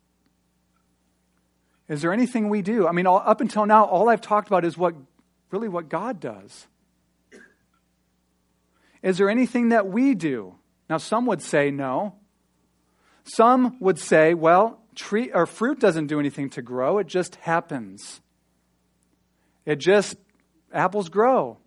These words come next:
It's not like apples are trying to grow on a tree, right? Of course, that's true. But in response to that, I would say that this analogy, and probably almost every analogy in the Bible, should never be taken out to the edges of the universe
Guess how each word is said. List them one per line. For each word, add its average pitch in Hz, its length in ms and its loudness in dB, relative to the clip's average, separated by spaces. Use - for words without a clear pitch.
It's 143 80 -8
not 233 60 -2
like 202 200 -2
apples 196 380 0
are 156 160 -6
trying 175 800 -4
to 143 120 -10
grow 135 240 -4
on 127 80 -6
a 120 60 -10
tree, 127 480 -12
right? 165 300 -12
Of - 40 -20
course, 170 220 -8
that's - 220 -8
true. 151 500 -10
But 160 120 -2
in 170 40 -2
response 180 480 -2
to 151 80 -8
that, 143 160 2
I 160 60 2
would 165 140 -4
say 180 420 0
that 180 380 2
this 180 340 2
analogy, 175 580 0
and 170 140 -6
probably 202 340 0
almost 175 260 -4
every 196 280 -2
analogy 139 360 -4
in 135 60 -6
the 135 60 -8
Bible, 156 340 0
should 147 220 -8
never 190 240 -2
be 151 100 -8
taken 147 300 -6
out 143 140 -6
to 139 100 -16
the 143 140 -8
edges 143 280 -8
of 127 100 -10
the 123 80 -14
universe 117 600 -12